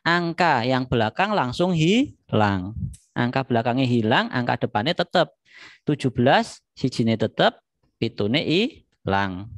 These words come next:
Kemudian dua puluh dua, duane tetap, dua yang belakang hilang. Gitu, ya.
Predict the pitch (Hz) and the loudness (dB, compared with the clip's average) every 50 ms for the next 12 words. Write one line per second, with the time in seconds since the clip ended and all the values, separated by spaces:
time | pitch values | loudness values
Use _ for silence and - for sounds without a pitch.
0 | - - - _ _ _ _ _ _ _ _ _ _ - - - - _ - 120 | -18 -20 -20 _ _ _ _ _ _ _ _ _ _ -20 -20 -20 -20 _ -2 0
1 | 123 127 127 135 143 151 165 - 139 131 131 135 139 139 - 131 123 131 160 208 | 0 2 2 2 2 2 2 2 2 2 4 2 0 0 2 4 4 6 6 4
2 | 277 - _ _ _ _ _ - 143 135 135 120 120 120 117 - 117 120 - 196 | 4 0 _ _ _ _ _ 2 4 6 6 6 4 2 2 0 0 2 2 0
3 | 220 - _ - - _ - 143 143 143 135 135 135 131 127 - 117 107 110 135 | 0 0 _ -14 -2 _ 2 4 6 6 6 6 4 2 2 0 0 0 0 0
4 | 160 185 190 - 160 170 202 226 262 - _ _ _ _ - - 107 104 98 92 | -2 -2 -2 0 0 2 2 2 0 -2 _ _ _ _ -6 -2 -2 -2 -2 -2
5 | 92 101 120 131 - - - - - - _ _ _ _ - - _ _ _ _ | -6 -10 -12 -14 -12 -12 -14 -14 -16 -20 _ _ _ _ -20 -20 _ _ _ _
6 | _ _ - 98 - - 104 101 92 90 98 107 - - - _ _ - 95 92 | _ _ -4 -4 -2 0 0 0 0 -2 -6 -10 -14 -18 -20 _ _ -2 -2 0
7 | 110 127 | 0 -2